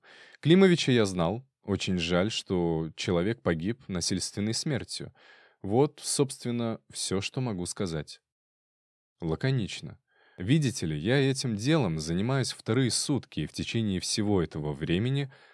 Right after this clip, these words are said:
слышу вашу фамилию. Так что вы, пожалуйста, настройтесь на длинный и обстоятельный разговор». «Попробую.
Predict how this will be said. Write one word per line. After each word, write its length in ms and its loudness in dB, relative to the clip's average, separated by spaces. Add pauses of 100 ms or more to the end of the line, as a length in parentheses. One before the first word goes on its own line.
(220)
слышу 460 0
вашу 300 0
фамилию. 680 -2 (640)
Так 140 0
что 580 0
вы, 160 -2
пожалуйста, 760 -2
настройтесь 720 -4
на 260 -2
длинный 500 -2
и 280 -6
обстоятельный 960 -6
разговор». 580 -8 (640)
«Попробую. 680 0